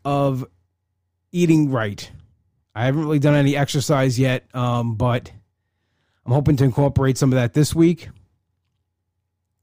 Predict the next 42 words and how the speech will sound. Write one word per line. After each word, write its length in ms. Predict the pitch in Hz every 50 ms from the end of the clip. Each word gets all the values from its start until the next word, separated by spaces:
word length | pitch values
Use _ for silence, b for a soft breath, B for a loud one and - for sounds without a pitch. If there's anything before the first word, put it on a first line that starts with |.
| _ _ _ _ _ _ _ _ _ _ _ _ _ _ _ _ _ _
But, 220 | - 123 139 175 165
you 80 | 170
know, 40 | 170
I, 40 | 170
I 160 | 147 139 147
had 160 | 151 165 170
a 20 | 185
good 140 | 180 202 196
week. 200 | 233 262 208 127
I 40 |
lost 240 | 113 120 147 143 -
six 120 | - 165 -
pounds 280 | - 185 190 208 196
this 160 | 165 131 -
week. 260 | 113 110 82 - - - _ _ _ _ _ _ _ _ _ _ _ _ _ _ _ _ _ _ _ _ _ _ _ _ _ _ _ _ _ _ _ _ _ _ _ _ _ _ _ _ _ _ _ _ _ _ _ _ -
I'm 100 | 143 135 - 135
happy 300 | 117 - 180 202 202 196
about 260 | 151 117 107 101 95
that. 140 | - 92 104
I 100 | 113 123
did, 220 | 127 135 143 -
I 60 | 143
did 160 | 131 123 143 139
everything 260 | 156 160 175 175 170
I 60 | 160
wanted 320 | 165 165 175 180 190 185
to 60 | 143 131
do. 240 | 113 113 95 104 104 - - - -
I, 280 | 117 113 117 - 107
I 40 | 117
got 220 | 120 131 127 127 -
to 520 | - - 151 143 135 131 127 123 113 - _ _ _ _ _ _ _ _ _ _ _ _ _ _ _ _ _ _ _ _ _ _ -
go 220 | 123 139 143 143 143
out 340 | 135 135 135 131 - _
to 280 | - - 139 131 127 127
a 20 |
friend's 260 | 117 - 147 139 143 -
house 200 | 147 135 131 -
for 60 | 123
dinner 280 | 117 147 156 165 165
on 120 | 160 156 151
Saturday. 720 | - - 165 160 160 165 170 170 165 160 165 160 147 117